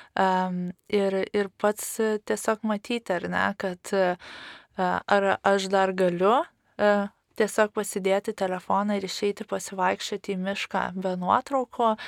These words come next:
be nuolatinio tikrinimo, ar kažkas neskambina, ar kažkam nerašymo,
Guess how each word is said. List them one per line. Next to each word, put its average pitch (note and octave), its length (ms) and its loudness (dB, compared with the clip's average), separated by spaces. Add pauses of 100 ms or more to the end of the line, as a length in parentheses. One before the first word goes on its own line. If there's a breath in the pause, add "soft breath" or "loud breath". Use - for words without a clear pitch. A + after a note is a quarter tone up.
(240 loud breath)
be G3 160 6
nuolatinio G3 640 0
tikrinimo, A3 480 -2
ar G3 160 2
kažkas - 460 -4
neskambina, A3 500 2
ar G3 80 0
kažkam G3+ 480 -2
nerašymo, G#3 800 6